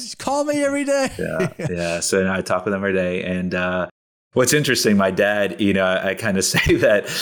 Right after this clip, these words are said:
Speaker 2: uh, a lot of people that we knew, um, my, my business partner and I, y-, you know, they, they, they, uh, watched two pitches go by on the first two deals, and then they swung on this third one because of, like, "Hey, guys are real." <laughs>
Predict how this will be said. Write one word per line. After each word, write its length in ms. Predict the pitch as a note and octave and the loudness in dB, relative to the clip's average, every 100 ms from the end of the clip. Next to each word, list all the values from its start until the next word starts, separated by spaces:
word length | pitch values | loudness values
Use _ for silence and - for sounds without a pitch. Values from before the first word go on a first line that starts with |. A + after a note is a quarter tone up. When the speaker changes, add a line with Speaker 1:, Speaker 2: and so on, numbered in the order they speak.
| - - - | -4 -4 0
Speaker 2:
uh, 360 | G#2 G2+ G2 | 0 2 2
a 80 | A#2 | 4
lot 200 | B2+ C#3 | 4 2
of 80 | B2+ | 2
people 240 | C#3 A#2 | 2 4
that 160 | A2 G2 | 4 4
we 100 | G#2 | 2
knew, 640 | G2 G#2+ G#2 G2+ G2 F#2+ - | 4 4 4 4 4 2 0
um, 580 | F#2+ F#2+ F#2 F2+ F2+ D#2 G#2 | 0 0 -2 -4 -4 -4 0
my, 160 | G2 | 2
my 200 | F2 F#2+ | 2 0
business 300 | F2 F2+ F#2 | 0 0 -2
partner 300 | - F2 E2+ | 0 0 0
and 100 | F2 | -2
I, 260 | F2 E2+ E2+ - | -2 -2 -2 -4
y-, 160 | G2 F#2+ | -6 -4
you 140 | F#2 | -4
know, 300 | F2+ F2 E2+ - - | -4 -6 -8 -12 -6
they, 280 | - F2+ F2 | 0 2 0
they, 440 | - F#2+ F#2 E2 - - | 0 0 0 -2 -12 -6
they, 340 | G#2+ G2+ F#2+ F#2 | 0 2 2 2
uh, 240 | F2 F2 | 2 0
watched 380 | F#2 G2+ - - | 0 0 0 0
two 120 | G#2 | 0
pitches 360 | F2+ F#2 F2 - | 0 -2 -2 -2
go 100 | F2 | -2
by 240 | D#2+ E2+ | 0 -2
on 80 | D#2+ | -4
the 80 | E2 | -4
first 300 | - D#2 - | -2 -2 -2
two 100 | E2 | -4
deals, 400 | D#2+ D#2+ D#2 D#2 | -2 -2 -2 -4
and 100 | D#2+ | -6
then 100 | D#2 | -6
they 100 | D#2+ | -4
swung 280 | - E2 D2+ | -2 -2 -6
on 140 | D#2 | -6
this 160 | D2+ - | -6 -2
third 240 | - E2 | -4 -4
one 240 | D#2 D2 | -6 -8
because 320 | - - E2 - | -8 -6 -4 -4
of, 80 | |
like, 140 | D#2 - | -6 -6
"Hey, 140 | - | -6
guys 240 | - - A#2 | -2 0 0
are 40 | |
real." 440 | G2 F2+ E2+ E2 | 2 0 0 -2
<laughs> 40 | - | -6